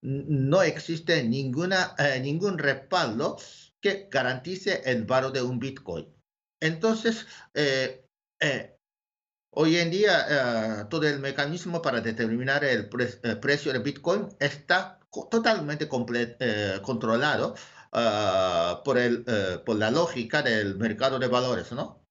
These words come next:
Por otra parte, eh, tengo que admitir que el mayor co-, la mayor contribución de,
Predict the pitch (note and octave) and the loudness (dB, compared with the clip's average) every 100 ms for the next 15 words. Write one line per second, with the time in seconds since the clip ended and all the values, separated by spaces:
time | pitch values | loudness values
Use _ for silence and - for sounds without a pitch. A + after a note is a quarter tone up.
0 | - - - E3 G3 A3+ F3+ E3 D#3 F3+ | -20 -6 2 4 6 4 4 2 2 0
1 | A3 - - C#3 C3 F#3+ G3 F#3+ F3+ D#3 | -2 -4 0 2 2 0 0 0 2 2
2 | D3+ D3+ D#3+ G3+ G#3 D#3 C3 C3 B2+ - | 0 -4 -4 -4 -4 0 4 2 2 0
3 | B2 A2+ A2 C3+ E3+ A#3 A3+ F3+ - C#3 | 0 2 2 0 0 -2 -2 -6 -6 -6
4 | C3 C3+ A#2+ D#3 G#3 F#3 D#3+ C3+ C#3 - | 0 0 0 -2 -4 -4 -4 -4 -6 -4
5 | E3+ D3 | -2 -2